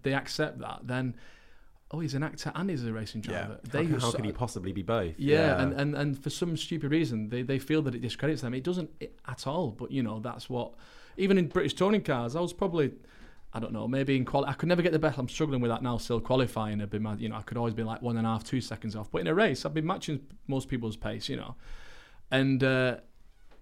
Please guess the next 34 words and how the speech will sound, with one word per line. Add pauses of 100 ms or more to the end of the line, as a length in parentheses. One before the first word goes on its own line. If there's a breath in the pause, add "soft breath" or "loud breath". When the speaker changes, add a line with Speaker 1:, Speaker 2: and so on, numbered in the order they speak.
(100)
Speaker 1:
and
you
look
back
now,
"Oh,
you
didn't
do
well."
People
say
it
to
me
all
the
time,
"You
didn't
do
well
in
touring
cars,
did
you?"
You
know,
and
I
was
like,
"Well,